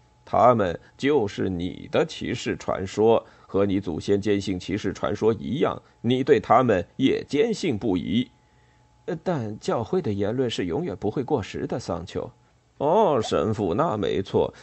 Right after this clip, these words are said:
可你们的梵蒂冈第二届大公会议却宣布圣约翰过时了。 你这是一派胡言！弥撒末尾部分把圣约翰的话删掉了，他在世界，世界也是借着他造的，世界却不认识他。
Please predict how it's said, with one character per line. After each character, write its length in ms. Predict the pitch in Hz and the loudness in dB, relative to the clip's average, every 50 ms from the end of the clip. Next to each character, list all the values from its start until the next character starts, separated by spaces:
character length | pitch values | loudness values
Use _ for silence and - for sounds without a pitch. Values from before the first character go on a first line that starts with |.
| - - | -10 0
可 160 | - 120 117 | 4 4 4
你 140 | 117 107 104 | 4 4 2
们 120 | 110 120 117 | 2 2 2
的 100 | 123 113 | 2 2
梵 220 | - - 92 104 127 | 2 2 0 0 0
蒂 120 | 120 92 | -2 0
冈 180 | 104 110 123 127 | 0 0 0 0
第 160 | 139 113 101 | 0 0 2
二 220 | 123 185 - 117 | 2 2 0 -2
届 160 | - 113 98 | -2 -2 -2
大 220 | - - 107 98 - | 0 0 0 0 2
公 240 | - 127 165 233 220 | 2 2 2 2 0
会 200 | - 180 131 117 | -2 -2 -2 0
议 200 | 110 107 101 98 | 0 -2 -2 0
却 160 | - 127 107 | 0 0 0
宣 220 | - 131 117 127 | 2 2 0 0
布 240 | 117 135 131 104 101 | 0 0 2 2 2
圣 280 | - - 147 117 85 82 | 0 0 0 0 0 0
约 180 | 87 107 139 | 0 0 0
翰 380 | 151 - 143 185 220 165 110 92 | 2 2 2 2 2 0 0 0
过 240 | - 127 107 85 - | 2 2 2 2 0
时 160 | - - 71 | -4 -6 -6
了。 420 | 65 80 107 117 101 76 - - - _ _ _ _ _ _ _ _ _ _ _ - | -2 0 2 2 2 2 0 -4 -10 _ _ _ _ _ _ _ _ _ _ _ -4
你 160 | 180 180 143 | -2 -2 -2
这 160 | 127 - 143 | 0 0 0
是 240 | 113 - 117 110 107 | 0 0 0 0 0
一 160 | 98 104 131 | 0 -2 -4
派 240 | 151 - 196 175 117 | -2 -2 -2 -2 -2
胡 240 | 101 - 98 95 123 | -2 -2 -2 -2 -2
言！ 320 | 107 87 76 87 107 123 - _ _ _ _ _ - | -2 -4 -4 -4 -4 -6 -8 _ _ _ _ _ -6
弥 240 | 95 98 101 113 123 | -2 0 0 0 2
撒 220 | - 110 98 101 | 4 4 4 4
末 260 | 104 123 127 113 98 | 4 4 4 4 4
尾 180 | 90 90 85 92 | 4 4 2 2
部 200 | - 143 123 110 | 4 4 4 4
分 260 | - 113 98 92 87 | 4 4 2 2 4
把 160 | - 90 92 | 4 2 2
圣 200 | - - 104 95 | 2 2 0 0
约 160 | 90 85 98 | 2 0 0
翰 200 | 135 - 135 95 | 2 2 0 -2
的 80 | - - | -2 -2
话 180 | - 147 98 80 | 0 2 2 2
删 320 | - - 87 110 190 233 | 2 0 0 0 0 2
掉 220 | 220 208 131 80 | 2 2 2 2
了， 240 | 62 65 64 55 - _ _ _ _ - | 4 2 2 2 0 _ _ _ _ -6
他 200 | - 90 82 90 | -2 0 0 0
在 160 | - 87 76 | 0 0 -2
世 300 | - - - 101 92 92 | -2 -2 -2 -4 -2 -2
界， 380 | 90 113 113 117 107 101 - - - - - 87 | -2 0 2 4 4 4 2 0 -4 -10 -10 -8
世 240 | - - 113 101 90 | -6 -4 -2 -2 -2
界 380 | 92 101 90 95 95 85 82 | 0 0 2 2 4 2 2
也 180 | 113 113 85 62 | 2 2 0 0
是 200 | 101 - 98 90 | -2 -2 -4 -4
借 200 | - 117 107 - | -2 0 0 0
着 140 | - 62 - | 0 -4 -6
他 300 | - - 101 113 131 131 | -2 0 0 0 0 0
造 280 | - 147 127 107 95 | 2 2 2 2 2
的， 240 | 87 95 92 92 101 | 2 4 4 4 2
世 240 | - - 135 113 98 | 2 0 -2 -4 -2
界 220 | - 123 101 98 | 0 2 2 2
却 180 | - - 131 95 | 2 2 0 0
不 160 | - - 80 110 | 0 -2 -2 0
认 260 | 151 202 220 113 73 | 2 2 0 0 -2
识 140 | - - 62 | -6 -6 -6
他。 240 | - - 57 57 | -4 -2 -4 -4